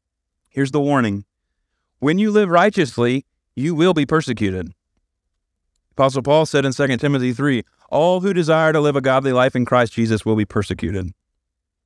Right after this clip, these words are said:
Jesus said in John fifteen, "Remember the word that I said to you, a servant is not greater than his master. If they persecuted me, they will also persecute you."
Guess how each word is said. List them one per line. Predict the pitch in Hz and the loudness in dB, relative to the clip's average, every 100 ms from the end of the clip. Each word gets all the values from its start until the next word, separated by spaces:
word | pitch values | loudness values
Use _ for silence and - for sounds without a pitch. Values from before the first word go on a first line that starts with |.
| _ _ _ _ _ | _ _ _ _ _
Jesus | 117 131 131 | -4 -2 0
said | 143 | 0
in | 135 | 2
John | 131 139 135 | 2 2 0
fifteen, | 135 - 170 117 90 _ _ _ | -4 -2 -2 -2 -6 _ _ _
"Remember | - 135 156 185 185 185 | -2 0 0 0 0 -2
the | 165 143 | 0 0
word | 143 160 156 | 2 2 2
that | 151 | 2
I | 139 | 0
said | - 143 127 | 2 0 2
to | |
you, | 123 107 | 0 2
a | |
servant | 113 - - 147 151 160 - | 0 -4 0 0 2 0 0
is | 127 | -2
not | 127 123 | 0 0
greater | 120 120 120 | 0 2 2
than | 117 | 0
his | 117 110 | 0 0
master. | 107 104 - 95 87 _ - | 0 0 -4 -6 -8 _ -4
If | 123 | -2
they | 131 123 | 0 -2
persecuted | - 147 143 120 147 123 117 | 0 -2 -2 -4 -2 0 0
me, | 110 143 180 196 _ _ _ | 0 0 -2 -6 _ _ _
they | - | -2
will | 120 117 | -2 0
also | 117 127 123 | 0 0 -2
persecute | 117 113 107 - 95 | 0 -2 -4 -4 -4
you." | - 87 | -4 -8